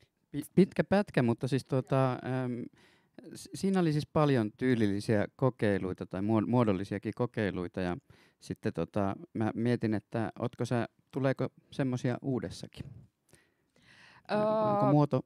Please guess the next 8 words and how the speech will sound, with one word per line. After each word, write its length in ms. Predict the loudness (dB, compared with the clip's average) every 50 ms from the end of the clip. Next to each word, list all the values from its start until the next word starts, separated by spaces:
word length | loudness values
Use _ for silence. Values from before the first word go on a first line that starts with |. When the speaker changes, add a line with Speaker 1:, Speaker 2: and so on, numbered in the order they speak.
| _ _ _ _ _ _ -12
Speaker 1:
selkeytynyt? 680 | -6 -2 -2 -2 -2 -4 -10 -20 -20 -20 -20 -20 -20 -20 -20 -20 -20 _ _ _ _ _ -20 -20 -20 _ _ _ _ _ _ _ _ _ _ _ -20 _ _ _ _ _ _ _ _ _ _ _ _ -12
Speaker 2:
S-, 360 | -12 -12 -12 -12 -12 -10 -10 -6
mun 220 | -6 -4 -4 -4
mielestä 340 | -2 -4 -4 -4 -6 -10 -12
se 140 | -10 -8 -8
on 80 | -8
selkeä 400 | -8 -8 -8 -8 -8 -6 -6 -4
Speaker 1:
Tai, 60 | -4